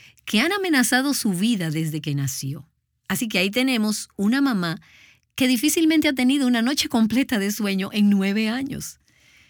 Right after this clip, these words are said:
También una amiga está a cargo de sus padres ancianos, otra cuidando a un miembro de la familia con una enfermedad mental, otras con niños en diferentes etapas de la vida.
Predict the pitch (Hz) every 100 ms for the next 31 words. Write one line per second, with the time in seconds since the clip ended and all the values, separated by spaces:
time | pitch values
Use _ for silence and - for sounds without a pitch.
0 | _ _ _ _ - 180 190 262 277 269
1 | 214 233 240 220 339 226 - 214 233 247
2 | 262 226 202 - 190 226 220 220 202 196
3 | 196 247 - - - - _ _ _ -
4 | 208 240 247 277 269 208 175 196 208 190
5 | 185 185 220 240 240 220 220 196 220 247
6 | 269 254 214 196 202 208 202 175 170 175
7 | 190 170 160 151 208 277 - _ _ _
8 | _ _ 277 381 - 370 - - _ _
9 | - 254 247 427 392 214 220 214 214 208
10 | 226 262 262 254 226 233 175 156 156 151
11 | 147 135 - -